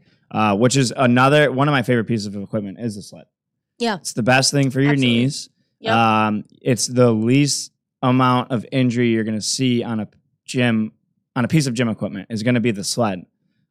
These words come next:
Speaker 1: Like, when's the last time someone's like, "Oh, I really blew out my back doing that sled push"?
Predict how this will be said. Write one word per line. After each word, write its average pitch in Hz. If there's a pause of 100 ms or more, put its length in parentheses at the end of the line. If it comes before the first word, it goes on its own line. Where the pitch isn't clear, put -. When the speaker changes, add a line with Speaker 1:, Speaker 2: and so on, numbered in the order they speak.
Speaker 1:
Like, 113
when's 135
the 135
last 120
time 117
someone's 107
like, 98
"Oh, 120
I 101
really 95
blew 104
out 90
my 87 (100)
back 95
doing 98
that 87
sled 104
push"? -